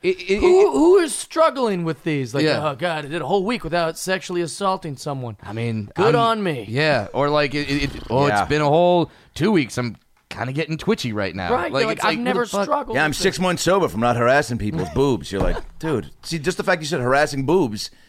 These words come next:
Speaker 2: Yeah.
Speaker 3: means you're a creep."
Speaker 2: Means you're a weirdo.
Speaker 1: Yeah.
Speaker 3: Although
Speaker 1: I
Speaker 3: I just learned the other night that people from Ireland say, uh, they go for a creep, and that's their, like, "We're gonna go for a hang, a stroll, uh,
Speaker 2: Oh,
Speaker 3: going
Speaker 2: really?
Speaker 3: out."
Speaker 2: Go
Speaker 3: Yeah.
Speaker 2: creep around.
Speaker 3: Yeah. He goes, "Wanna go for a creep?" And I was like,
Speaker 2: "You mean like a crepe?"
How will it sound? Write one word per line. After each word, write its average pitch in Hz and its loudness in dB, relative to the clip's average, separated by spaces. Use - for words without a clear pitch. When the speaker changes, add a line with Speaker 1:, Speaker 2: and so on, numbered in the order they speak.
Speaker 2:
Yeah. 185 0
Speaker 3:
means 147 -2
you're 165 4
a 160 2
creep." 262 0
Speaker 2:
Means 160 -8
you're 170 -4
a 165 -4
weirdo. 156 -4
Speaker 1:
Yeah. 131 -2
Speaker 3:
Although 143 2
Speaker 1:
I 175 4
Speaker 3:
I - -2
just 185 -4
learned 185 -2
the 131 4
other 127 4
night 120 0
that 104 -2
people 120 -4
from 101 -4
Ireland 95 0
say, 87 -4
uh, 82 -2
they 78 -4
go 104 2
for 95 -6
a 82 -4
creep, - -6
and 95 -4
that's 98 -2
their, 101 2
like, 90 -4
"We're 95 -10
gonna 101 -6
go 95 -4
for 95 -6
a 90 -6
hang, 90 -4
a 69 -14
stroll, 95 -2
uh, 82 -6
Speaker 2:
Oh, 92 -10
Speaker 3:
going 101 0
Speaker 2:
really? 101 0
Speaker 3:
out." 104 0
Speaker 2:
Go - -2
Speaker 3:
Yeah. 92 0
Speaker 2:
creep 175 -6
around. 170 -6
Speaker 3:
Yeah. 123 0
He 104 -8
goes, 120 0
"Wanna 156 -4
go 160 2
for 143 -2
a 135 0
creep?" 147 -2
And 101 -8
I 101 -2
was 95 -4
like, 95 -4
Speaker 2:
"You 147 -8
mean 170 -4
like 156 -4
a 143 -6
crepe?" 185 -2